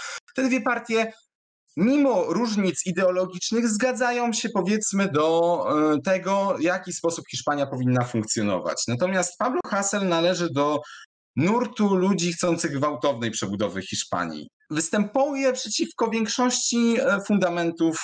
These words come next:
e, Hiszpanii, tak? Bo mamy tutaj, e, pochwałę tych ruchów separatystycznych. E, eta, będąca, mm, zbrojną siłą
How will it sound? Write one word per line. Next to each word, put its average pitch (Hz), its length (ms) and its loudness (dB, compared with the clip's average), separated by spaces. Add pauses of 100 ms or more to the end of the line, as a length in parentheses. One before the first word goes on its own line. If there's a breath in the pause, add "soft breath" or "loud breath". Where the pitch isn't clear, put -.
(140)
e, 139 140 2
Hiszpanii, 98 560 -4
tak? 127 200 -2
Bo 190 80 -2
mamy 233 240 2
tutaj, 185 420 -2
e, 160 220 2
pochwałę 175 640 0 (500 loud breath)
tych 170 160 -2
ruchów 165 260 0
separatystycznych. 127 1040 -4 (260)
E, 110 280 2 (200)
eta, 214 580 0
będąca, 160 760 0 (120)
mm, 139 480 4 (840)
zbrojną 123 960 0 (840)
siłą 120 600 0